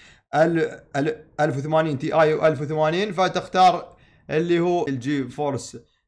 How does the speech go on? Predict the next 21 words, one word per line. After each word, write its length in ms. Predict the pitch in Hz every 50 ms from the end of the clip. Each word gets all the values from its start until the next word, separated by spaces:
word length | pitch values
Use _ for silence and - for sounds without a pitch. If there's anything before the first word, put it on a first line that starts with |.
| _ -
آه، 200 | 120 127 131 131
تن. 420 | 131 - - 165 175 196 - - _ _ _ _ _ _ _ _ _ _ _ _ _ _ _ _ _ _ _ _ _ _ -
نوع 280 | 131 143 160 151 131 131
كرت 280 | 127 - 165 147 - 147
الشاشة 400 | 127 - 165 147 123 120 135 131
عندي 360 | 127 139 139 127 127 123 131
اللي 180 | 127 127 135
هو 120 | 127 123 120
ال 100 | 120 131
ألف 180 | - 151 156
وثمانين، 560 | 156 143 160 160 165 165 160 180 190 202 190 196 - - - _ _ - -
آه، 140 | 120 127 131
نوع 280 | 139 165 175 151 156
إصدار 480 | 147 - - 147 170 170 151 143 - -
الجهاز 440 | 135 120 131 156 165 156 131 131 135
عندي 240 | 143 147 139 139
هو 60 | 127 123
ال 100 | 131 -
أربعة 260 | 156 160 160 175 156
وستين 460 | 147 143 165 156 - 180 175 170 165
بت، 260 | 170 180 - - -